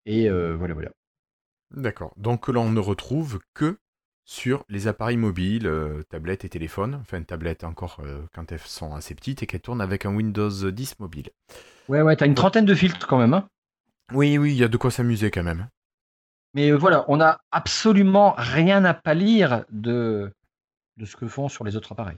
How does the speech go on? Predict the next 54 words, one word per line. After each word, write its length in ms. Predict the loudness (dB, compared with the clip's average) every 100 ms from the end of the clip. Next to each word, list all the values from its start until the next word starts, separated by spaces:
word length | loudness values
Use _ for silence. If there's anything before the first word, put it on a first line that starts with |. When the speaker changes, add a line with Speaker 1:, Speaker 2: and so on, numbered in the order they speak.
| _
Speaker 1:
Mais 140 | -16 -14
pas 180 | -6 -4
du 100 | -4
tout. 140 | -6
Speaker 2:
Mm. 120 | -12 -16 _ _ _ _
Non, 160 | -6 -4
non, 120 | -4
non, 140 | -4
non. 180 | -6 -10 -16
Puis 100 | -16
ça, 100 | -8
Speaker 1:
Loin 120 | -2 0
de 60 |
Speaker 2:
ça 20 | 0
Speaker 1:
là. 60 |
Speaker 2:
marche 200 | -2 -6
bien 400 | -6 -6 -6 -6
et 360 | -6 -8 -10 -14 _ _ _
il 60 | -8
y 40 |
a 40 | -8
de 60 | 0
quoi 260 | 2 2
faire 220 | 0 -4
des 100 | -2
trucs, 320 | -4 -4 -6 -4
euh, 120 | -4
bien 200 | -4 -4
sympas 380 | -4 -4 -4 -4
ou 60 |
bien 200 | -4 -6
rigolos. 360 | -6 -8 -10 -12 _ _ _ _
Speaker 1:
De 120 | -8 -8
fou, 260 | -6 -10 -10
ouais, 140 | -10
ouais, 160 | -10 -10 _ _ -14
vraiment. 300 | -12 -12 -14 _ _ _ _ _
Speaker 2:
Voilà. 180 | -20 -20 _ _ _ _ _ _
Donc 180 | -10 -6
une 140 | -4
belle 140 | -2 -4
petite 280 | -6 -10 -16 -12
application 440 | -10 -4 -4 -2
gratuite, 520 | -2 -2 -4 -6 -6 -6
euh, 140 | -6
qui 180 | -6 -6
va 100 | -6
bien. 180 | -6 -14 _ _ _ _ _ _ _ _ _ -16
Speaker 1:
Voilà, 180 | -12 -10
qui 140 | -10
va 120 | -8
bien. 180 | -6 -8 _ _ _ _ _ _ _
Speaker 2:
Ok. 160 | -12 -4
Speaker 1:
Donc, 220 | -4 -4